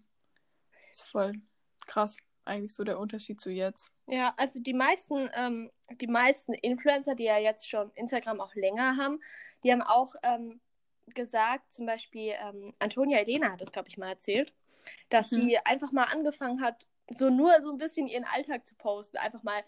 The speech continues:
Speaker 2: ein Essensbild oder ein Bild vom Fitness. Und dadurch, dass die aufmerksam-, also dadurch hatte sie halt viel mehr Aufmerksamkeit, weil es halt einfach noch nicht so viele Leute gaben, die das gemacht
Speaker 1: Ja, das
Speaker 2: haben.
Speaker 1: glaub ich auch.
Speaker 2: Und dadurch ist sie voll schnell gewachsen irgendwie.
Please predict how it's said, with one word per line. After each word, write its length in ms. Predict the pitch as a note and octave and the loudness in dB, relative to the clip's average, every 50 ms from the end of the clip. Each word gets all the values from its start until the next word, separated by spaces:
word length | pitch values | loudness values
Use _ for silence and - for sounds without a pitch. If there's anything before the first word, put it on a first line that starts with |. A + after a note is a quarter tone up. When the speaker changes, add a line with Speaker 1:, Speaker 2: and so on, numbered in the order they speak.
| _ - - - - - - | _ -20 -20 -20 -20 -14 -6
Speaker 2:
ein 80 | B3 B3 | 0 4
Essensbild 960 | E3 A3 C4+ - - C#4 C4 - - _ A#3+ A#3+ A#3+ A#3+ A#3+ A#3+ A#3+ A#3 - - - | 6 6 4 4 0 -4 -4 -6 -6 _ -4 -2 -2 0 0 -2 -2 -4 -8 -8 -6
oder 180 | A3+ A#3 A3+ G#3+ | 0 2 2 2
ein 200 | A3 A#3+ A#3 A3 | 2 0 -2 -2
Bild 240 | - B3+ B3+ B3+ | -2 -2 -2 0
vom 160 | - D4 B3 B3 | -2 -4 -6 -4
Fitness. 560 | - - D#4 D#4 - B3+ B3 A#3+ B3 B3 - | -2 -2 -4 -2 0 -2 -2 -2 -2 -2 -6
Und 240 | - A#3+ B3 A#3+ - _ _ _ _ _ _ _ _ _ _ _ _ _ _ _ - - - - - _ - _ | -6 -6 -6 -8 -12 _ _ _ _ _ _ _ _ _ _ _ _ _ _ _ -16 -16 -16 -16 -18 _ 2 _
dadurch, 340 | C#4+ C4+ D#4+ E4 F#4+ F4+ - | 8 10 10 10 8 6 8
dass 160 | - C4+ C4+ | 6 6 6
die 140 | - C4+ - | 8 6 8
aufmerksam-, 580 | - C#4+ - - G4+ F4 D#4 - - A3+ A3 - | 10 10 10 10 8 8 8 6 2 0 -2 2
also 180 | - B3 B3 B3+ | 0 0 0 2
dadurch 320 | A3+ C#4 D4+ D#4 D#4 - - | 2 2 2 4 0 -2 -4
hatte 160 | C#4 C4 C4+ | -6 -6 -6
sie 160 | B3+ - B3+ A#3+ | -6 -2 -2 -2
halt 140 | A3+ A#3 | -2 -2
viel 200 | - - C#4 D4 | -6 -6 -4 0
mehr 200 | C#4+ C4 A3 G#3 | 2 2 2 2
Aufmerksamkeit, 840 | A#3+ D4+ F4+ - C#4+ A#3+ A#3+ A#3+ - A3 G3+ A3+ B3 B3 A3+ A#3+ B3 | 2 0 0 0 -2 -4 -4 -4 -6 -8 -10 -8 -4 -4 -4 -2 0
weil 120 | A#3 A#3 | -2 -2
es 80 | B3 C4 | -2 -2
halt 160 | C4+ A#3+ - _ | -6 -6 -4 _
einfach 240 | A3 A#3 A#3 B3 C4 | -8 -8 -6 -6 -6
noch 120 | B3+ A#3 | -4 -4
nicht 180 | A#3 A#3 A#3 - | -4 -6 -8 -12
so 100 | - A#3+ | -16 -18
viele 300 | - - B3 G#3+ G#3+ G#3 | -8 -6 -4 -2 0 6
Leute 300 | G#3 G#3 G3+ G3+ G#3 A3 | 6 6 6 6 2 -2
gaben, 380 | - - G3 G3+ A3 A#3+ B3 A#3 | 2 4 4 4 4 0 -2 -8
die 100 | G#3+ F#3+ | -10 -14
das 180 | G3+ G3+ - | -16 -18 -16
gemacht 240 | - G#3+ G#3+ B3 A#3+ | -12 -2 4 6 8
Speaker 1:
Ja, 260 | A#3 A3+ A3 A3 A3 G#3+ | 10 10 10 8 6 2
das 180 | G#3+ F#3 F3+ | 0 -4 -4
Speaker 2:
haben. 80 | F#3+ A3 | -6 -6
Speaker 1:
glaub 300 | - G#3 G3+ G3 G3 G3+ | -6 -6 -6 -6 -8 -10
ich 160 | - - - | -16 -16 -14
auch. 340 | - F#3+ G3 F#3+ F#3+ G#3 G#3 - - - - _ _ _ _ _ _ - _ _ | -12 -10 -8 -10 -10 -10 -14 -16 -20 -20 -20 _ _ _ _ _ _ -20 _ _
Speaker 2:
Und 120 | - C#4 A3+ | -8 -2 0
dadurch 340 | A#3 A#3 A3+ A#3+ C4 C4 - | 0 0 0 -2 -4 -4 -6
ist 120 | B3 - | -10 -6
sie 100 | - B3+ | -6 -6
voll 220 | B3+ - A#3 A#3 | 4 6 6 6
schnell 240 | A#3 - A#3 A3+ A3 | 6 4 2 0 2
gewachsen 480 | G#3+ G3+ - G3+ A3 A3 - - G#3+ G3+ G3+ | 0 0 0 0 -2 -2 -4 -8 -8 -6 -6
irgendwie. 540 | G3+ G#3+ G#3+ G#3 - - G#3 G3+ A3 A#3+ | -4 -6 -6 -8 -8 -6 -4 -4 -4 -4